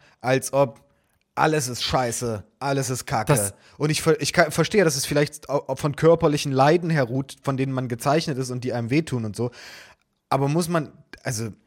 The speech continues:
Speaker 2: Ich glaub, das sind
Speaker 1: weiß
Speaker 2: keine,
Speaker 1: nicht.
Speaker 2: ich glaub, das sind keine körperlichen Leiden, ehrlich gesagt, weil, also ich glaube eher, dass es sich dabei um, um,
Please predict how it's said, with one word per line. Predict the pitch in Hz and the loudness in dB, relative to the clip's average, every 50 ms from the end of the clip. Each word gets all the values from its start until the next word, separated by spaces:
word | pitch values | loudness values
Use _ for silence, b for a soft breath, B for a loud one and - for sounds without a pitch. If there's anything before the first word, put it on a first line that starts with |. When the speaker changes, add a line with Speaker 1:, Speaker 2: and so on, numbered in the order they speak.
| _ _ | _ _
Speaker 2:
Ich | - 123 - | -14 -6 0
glaub, | - 139 135 | 0 0 0
das | - 175 - | 0 -2 -2
sind | 196 190 175 - | 0 -2 2 6
Speaker 1:
weiß | 185 | 6
Speaker 2:
keine, | 185 180 185 | 6 6 6
Speaker 1:
nicht. | 180 151 | 4 2
Speaker 2:
ich | 151 - - | 2 0 0
glaub, | 147 143 | 0 0
das | - 196 - | 0 0 -4
sind | 185 180 165 | -4 -4 -2
keine | - 165 160 160 | 0 -2 -2 -2
körperlichen | - - 147 156 - 165 160 160 143 - 147 | -2 -2 -2 0 0 0 -2 -2 -2 -4 -4
Leiden, | 113 110 110 123 151 190 180 | -2 -2 0 -2 -2 -2 -4
ehrlich | - 117 117 123 120 - | -4 -4 -6 -6 -8 -8
gesagt, | - 107 107 110 139 151 - b b b b b b b b | -8 -6 -4 -4 -6 -6 -10 b b b b b b b b
weil, | - 120 117 117 120 123 123 127 123 127 127 127 B B B B B B _ | -2 0 2 2 4 4 4 4 4 2 0 -2 B B B B B B _
also | - 135 120 127 | -4 -2 -2 -2
ich | - 143 131 - | -2 -4 -6 -4
glaube | - 131 127 135 143 147 - - | 0 4 4 4 4 2 -2 0
eher, | 139 151 165 143 147 170 196 - B B B B B | 0 2 2 4 2 0 -2 -4 B B B B B
dass | - 135 123 - | 0 0 0 0
es | 139 - - | -4 -4 -2
sich | - 139 135 - - - | -2 -2 -2 -4 -6 -4
dabei | - 139 131 123 131 127 123 123 123 123 131 - - - | -4 -4 -2 0 0 2 2 2 2 0 0 -4 -8 -8
um, | - 127 123 123 123 123 123 123 127 127 - - | -4 -2 -2 -2 -2 -2 -2 -4 -4 -6 -10 -8
um, | - 123 123 123 123 - | -8 -6 -6 -6 -6 -8